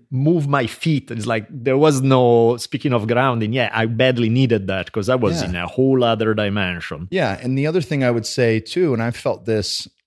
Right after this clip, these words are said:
Speaker 2: I've experienced this on both sides, both as a participant and as a guide for others,
Speaker 1: Mm-hmm.
Speaker 2: where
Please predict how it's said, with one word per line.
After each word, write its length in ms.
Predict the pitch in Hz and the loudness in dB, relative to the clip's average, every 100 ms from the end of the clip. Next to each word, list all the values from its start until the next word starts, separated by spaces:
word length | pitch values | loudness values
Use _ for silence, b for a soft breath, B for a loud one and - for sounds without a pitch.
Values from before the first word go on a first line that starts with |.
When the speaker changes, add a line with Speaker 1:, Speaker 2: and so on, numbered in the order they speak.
| _ _ _ | _ _ _
Speaker 2:
I've 180 | 113 110 | -2 -2
experienced 640 | 110 - - 135 139 - 135 | -4 -8 -4 -2 -2 -4 -2
this 260 | 127 - | 0 0
on 220 | - 104 98 | -4 -4 -2
both 200 | 107 104 | -2 -2
sides, 420 | - 104 90 85 | -2 -2 -2 -6
both 300 | 95 101 - - | -4 -4 -4 -6
as 200 | 104 101 | -4 -4
a 40 | |
participant 680 | 98 95 - 120 - 120 110 | -6 -10 -8 -10 -6 -6 -6
and 160 | 110 107 | -6 -4
as 140 | 98 | -4
a 40 | 95 | -4
guide 320 | 98 98 101 | -2 -2 -4
for 140 | - | -4
others, 400 | 104 110 90 92 - | -2 0 -2 -6 -4
Speaker 1:
Mm-hmm. 280 | 131 127 131 _ | -2 -2 -4 _
Speaker 2:
where 580 | 107 113 113 107 104 98 | -6 0 4 4 2 -2